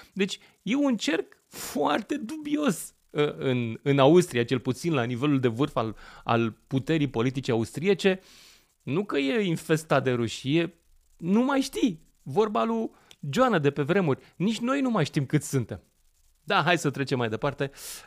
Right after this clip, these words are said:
Ă, pardon, în Germania, aveți dreptate, în, aveți dreptate. O tot, am tot amețit-o. Da, Pistorius este noul ministru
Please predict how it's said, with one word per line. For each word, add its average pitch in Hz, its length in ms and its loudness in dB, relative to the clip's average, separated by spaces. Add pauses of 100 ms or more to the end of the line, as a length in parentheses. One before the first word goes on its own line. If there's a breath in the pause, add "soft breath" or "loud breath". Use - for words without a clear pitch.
Ă, 117 340 0 (800)
pardon, 113 300 0
în 123 160 0
Germania, 120 440 2
aveți 107 200 -4
dreptate, 117 480 -6
în, 98 180 -8
aveți 101 200 -10
dreptate. - 420 -10
O 101 140 -6
tot, - 420 -6 (220)
am 95 200 -14
tot 110 160 -6
amețit-o. 101 440 -4
Da, 127 180 -4 (280 loud breath)
Pistorius 147 460 -2
este 123 400 -4
noul 113 200 -2
ministru 101 500 -4